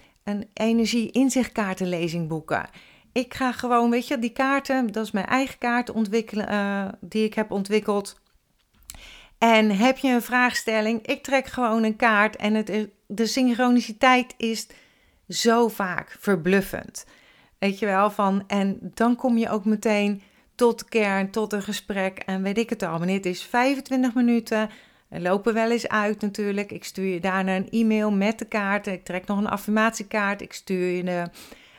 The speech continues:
eh, de audiobestand. Maar het kan heel veel inzicht geven. Dus als je dat zou willen, hè, dus, eh, kijk op mijn website of ik zet de link heel even hieronder neer.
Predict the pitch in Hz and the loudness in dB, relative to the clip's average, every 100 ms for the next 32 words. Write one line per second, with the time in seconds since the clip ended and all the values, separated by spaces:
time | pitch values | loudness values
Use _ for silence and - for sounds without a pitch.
0 | - - 185 180 175 - 269 262 247 214 | -20 -10 -6 -6 -2 4 6 6 2 2
1 | - - 202 190 190 - - _ _ _ | -2 -2 -2 -2 -6 -12 -20 _ _ _
2 | _ - 220 247 - 254 233 160 208 220 | _ -6 -4 -4 0 2 2 2 2 2
3 | 208 - - 190 175 160 - - - - | 0 -12 0 0 0 -6 -12 -10 -10 -10
4 | - - - 214 262 277 302 277 285 294 | -14 -20 -6 2 6 6 6 6 6 2
5 | 269 285 277 254 262 262 262 - - - | 4 4 4 4 2 0 -2 -10 -20 -20
6 | - _ 214 214 - 208 202 196 190 - | -20 _ -8 -8 -8 -6 -4 -4 -4 -8
7 | - 220 220 214 202 196 190 - 180 160 | 0 2 2 0 2 2 2 0 -2 -2
8 | 165 - - 170 165 180 180 170 180 170 | -6 -10 -8 -6 -4 -4 -4 -2 0 2
9 | 170 160 165 160 156 160 156 156 - _ | 0 -2 -4 -4 -2 -4 -4 -10 -12 _
10 | - 220 - 240 214 165 135 - | 6 6 8 8 6 4 -2 -6